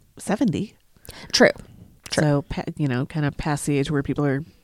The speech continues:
Speaker 2: Oh, yeah,
Speaker 1: not
Speaker 2: now
Speaker 1: gonna
Speaker 2: he,
Speaker 1: hire him.
Speaker 2: now he definitely can't. But it wasn't very many years after his release that, like, I think everybody got over the shock of it, and then it was like,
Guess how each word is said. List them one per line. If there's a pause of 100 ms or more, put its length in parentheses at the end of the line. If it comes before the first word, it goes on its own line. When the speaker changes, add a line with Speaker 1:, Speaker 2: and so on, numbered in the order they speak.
(680)
Speaker 2:
Oh,
yeah,
Speaker 1:
not
Speaker 2:
now
Speaker 1:
gonna
Speaker 2:
he,
Speaker 1:
hire
him.
Speaker 2:
now
he
definitely
can't.
But
it
wasn't
very
many
years
after (280)
his
release
that,
like, (720)
I
think
everybody
got
over
the
shock
of
it,
and
then
it
was
like,